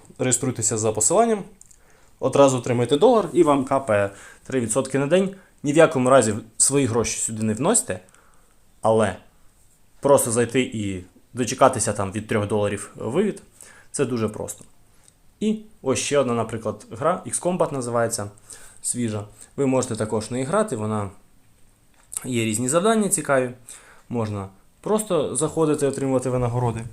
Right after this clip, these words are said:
І таким чином ми прокачуємо по максимуму всі ігри, їх більше тридцяти вже в мене тут в закріпленому. Чекаємо лістингів. Кетізен також вже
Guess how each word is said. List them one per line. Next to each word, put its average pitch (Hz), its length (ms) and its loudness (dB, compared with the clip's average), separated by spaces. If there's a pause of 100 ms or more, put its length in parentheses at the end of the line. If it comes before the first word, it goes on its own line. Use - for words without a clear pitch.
(460)
І 269 220 -2 (200)
таким 156 280 -2
чином 202 240 2
ми 170 100 2
прокачуємо 151 560 2
по 135 80 -2
максимуму 135 420 2
всі 143 220 0
ігри, 196 260 -2
їх 127 220 -4
більше 123 320 -2
тридцяти 127 400 -4
вже 185 140 -4
в 175 40 -2
мене 156 220 0
тут 139 200 -6
в 123 200 -4
закріпленому. 123 720 -2 (880)
Чекаємо 143 420 0
лістингів. 156 540 0
Кетізен 165 400 0
також 151 300 0
вже 131 320 0